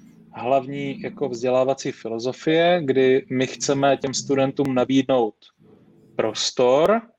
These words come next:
jako ve smyslu fyzického prostoru, eh, a ovlivnit jejich směřování v tom, eh,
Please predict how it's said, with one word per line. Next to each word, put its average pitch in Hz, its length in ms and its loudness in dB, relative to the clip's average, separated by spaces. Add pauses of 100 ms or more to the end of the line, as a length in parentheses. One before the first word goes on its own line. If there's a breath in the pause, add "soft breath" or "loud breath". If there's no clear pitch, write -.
(100)
jako 123 260 -2
ve 120 100 0
smyslu 127 420 -2 (260)
fyzického 131 640 0
prostoru, 139 840 0 (540 loud breath)
eh, 127 320 4 (220)
a 127 340 2 (280)
ovlivnit 143 560 0
jejich 139 200 4
směřování 139 920 0
v - 160 -20
tom, 135 420 -4
eh, - 840 -2